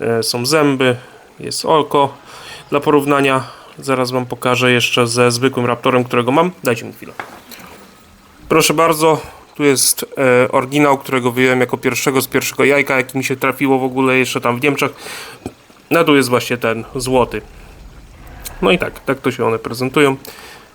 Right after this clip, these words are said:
Naprawdę spoko moim zdaniem. Pierwsze koty za płoty. A właśnie, właśnie, bo jeszcze przecież tak się podekscytowałem, a karty wam nie pokazałem. Karta się prezentuje tak.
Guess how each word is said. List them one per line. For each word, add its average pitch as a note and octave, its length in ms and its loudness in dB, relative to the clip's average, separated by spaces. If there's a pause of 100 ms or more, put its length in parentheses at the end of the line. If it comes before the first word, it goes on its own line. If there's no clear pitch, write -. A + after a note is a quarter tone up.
(280)
Naprawdę D#3+ 300 2
spoko A2+ 300 -6
moim A2 240 -10
zdaniem. A2 280 -12 (1120)
Pierwsze C#3 440 0 (180)
koty A2 300 0 (120)
za A#2 180 -2
płoty. A2 320 0 (3000)
A C#4+ 160 2
właśnie, B3+ 420 0 (120)
właśnie, F3 440 -2
bo C3 160 -4
jeszcze D3 300 -6
przecież D3+ 380 -6
tak F3+ 160 -2
się - 80 -2
podekscytowałem, G3 580 2
a - 20 -2
karty F#3 280 -4
wam C3 140 -2
nie B2+ 80 0
pokazałem. A#2+ 420 -6 (1160)
Karta D3+ 220 2
się C3 100 -2
prezentuje B2+ 460 0
tak. E3 280 -2